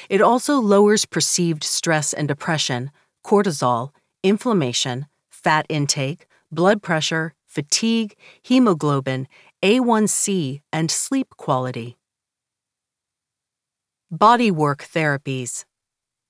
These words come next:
Physical injuries or weakness in the muscular and skeletal systems negatively affect autonomic nervous system functioning.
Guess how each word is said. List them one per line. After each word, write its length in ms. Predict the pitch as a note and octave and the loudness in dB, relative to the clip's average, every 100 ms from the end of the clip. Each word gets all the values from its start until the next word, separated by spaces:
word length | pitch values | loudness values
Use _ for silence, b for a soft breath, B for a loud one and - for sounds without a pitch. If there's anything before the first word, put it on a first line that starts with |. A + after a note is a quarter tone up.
| _ _ _ _ | _ _ _ _
Physical 440 | C4 C4+ D#4+ - - | 0 2 2 2 2
injuries 460 | G#3 G3 G#3 G3+ F#3+ | 2 4 4 4 2
or 140 | D3 | 0
weakness 520 | D3 F3 - C#3+ C#3 | 0 -2 -2 -4 -4
in 100 | D3 | -2
the 60 | C#3+ | 0
muscular 560 | D3+ D#3+ - F3 D#3+ | 0 0 0 0 0
and 120 | D3 C3+ | 0 -2
skeletal 520 | - F3+ F#3 - C#3+ | 0 0 0 -2 -4
systems 640 | - C#3+ - C#3+ C#3 C#3+ G3 | -4 -4 -4 -4 -6 -6 0
negatively 640 | F#3 B3 C#4+ C4+ B3 A#3+ | 2 2 0 -2 -2 0
affect 380 | G#3 - D#3 - - | 0 0 -4 -2 0
autonomic 600 | D#3+ E3 D#3 D3 D3 D3 | 0 2 0 0 0 -2
nervous 300 | C#3+ C#3+ C#3+ | -4 -2 -4
system 400 | - C3 - C3 | -4 -6 -6 -6
functioning. 580 | - G#3 - C3+ A2+ | -2 -2 -2 -6 -8